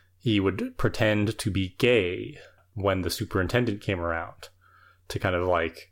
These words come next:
make sure there was no, like, suspicion that there was hanky-panky going <laughs> on.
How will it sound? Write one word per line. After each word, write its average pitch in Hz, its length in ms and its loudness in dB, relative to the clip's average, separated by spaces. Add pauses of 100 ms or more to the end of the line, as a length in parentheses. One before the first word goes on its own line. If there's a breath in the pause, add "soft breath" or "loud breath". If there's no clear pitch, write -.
(160)
make 107 240 2
sure 104 160 2
there 95 100 6
was 92 120 0
no, 98 120 2
like, 90 180 2
suspicion - 600 0
that 90 100 -4
there 87 120 -2
was 87 140 -6
hanky-panky 107 840 0
going 90 320 2
<laughs> - 60 -2
on. 104 120 -2